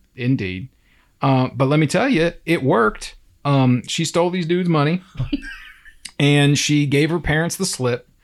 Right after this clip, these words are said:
Speaker 1: and she went down to Myrtle Beach, not with friends. He-, here's what's really interesting, and I think it speaks to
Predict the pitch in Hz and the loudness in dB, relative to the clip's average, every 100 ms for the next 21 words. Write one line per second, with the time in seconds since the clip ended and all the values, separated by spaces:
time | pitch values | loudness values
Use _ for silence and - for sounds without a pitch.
0 | _ - - - _ _ 135 131 131 123 | _ -20 -20 -20 _ _ 2 4 4 0
1 | - 190 196 175 147 139 135 139 139 131 | -2 -2 0 -2 0 0 2 2 2 2
2 | 131 147 139 117 113 - - 139 254 311 | 2 2 0 -2 -2 -6 0 2 2 -2
3 | - 220 214 - - _ - 190 156 98 | 0 0 0 -4 -20 _ -6 -2 -2 -2
4 | 62 - - 220 - - 262 269 240 202 | -8 -16 -6 -6 -4 0 0 0 -2 0
5 | 190 170 151 123 123 135 135 202 185 - | -2 0 -2 -4 -4 -4 -4 -4 -4 -4
6 | - 180 180 - - 123 113 | -2 -4 -4 -6 -2 -2 -2